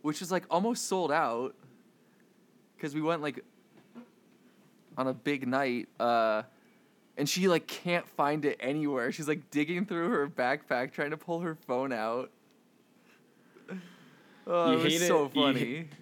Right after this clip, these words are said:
Speaker 2: you hate it when randos, when it happens to randos,
Speaker 1: <laughs>
Speaker 2: like, they don't silence their phones, but when it's someone you love, I, that's a deeper, that's a deeper cut,
Speaker 1: But
Speaker 2: because you have to deal with
Speaker 1: <laughs>
Speaker 2: the, the,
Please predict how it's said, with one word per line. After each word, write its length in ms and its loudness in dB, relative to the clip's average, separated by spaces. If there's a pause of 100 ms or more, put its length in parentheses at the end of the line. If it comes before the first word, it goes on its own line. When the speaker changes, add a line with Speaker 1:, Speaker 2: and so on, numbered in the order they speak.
(180)
Speaker 2:
you 240 2
hate 220 2
it 80 2
when 200 2
randos, 840 2
when 140 2
it 60 4
happens 400 0
to 80 2
randos, 760 4
Speaker 1:
<laughs> 0 -
Speaker 2:
like, 180 0
they 120 2
don't 320 0
silence 380 0
their 140 0
phones, 400 0
but 200 0
when 100 2
it's 140 -2
someone 360 2
you 200 4
love, 420 0 (540)
I, 160 -2 (120)
that's 220 -2
a 60 0
deeper, 720 0 (440)
that's 180 -4
a 60 0
deeper 340 0
cut, 420 -2 (680)
Speaker 1:
But 60 -6
Speaker 2:
because 280 2
you 120 2
have 160 -2
to 80 -2
deal 320 0
with 300 -4 (100)
Speaker 1:
<laughs> 100 -20
Speaker 2:
the, 1500 -6 (340)
the, 300 0